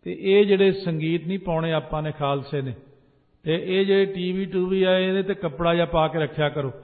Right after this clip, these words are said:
ਇਹਦਾ ਕੀ ਫਾਇਦਾ? ਤੇ ਕੋਈ ਖਾਸ ਗੱਲ ਹੋਈ, ਚਲੋ ਮਾੜੀ ਮੋਟੀ ਹੋਈ, ਠੀਕ ਆ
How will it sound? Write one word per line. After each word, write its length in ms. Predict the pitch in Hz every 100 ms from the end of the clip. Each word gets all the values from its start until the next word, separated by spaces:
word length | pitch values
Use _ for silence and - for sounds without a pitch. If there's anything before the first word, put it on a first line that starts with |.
| - _ _ _ _ -
ਇਹਦਾ 240 | 170 208
ਕੀ 160 | 185 208
ਫਾਇਦਾ? 440 | 165 170 165 110 - - _ _ _ _ _ _
ਤੇ 100 | -
ਕੋਈ 160 | 214
ਖਾਸ 420 | 208 143 143 151 160 165
ਗੱਲ 180 | 180
ਹੋਈ, 220 | 185 180 190
ਚਲੋ 240 | 196 196
ਮਾੜੀ 280 | 185 160 175
ਮੋਟੀ 340 | 180 170 180
ਹੋਈ, 260 | 147 147 147
ਠੀਕ 380 | 147 151 143
ਆ 120 | 139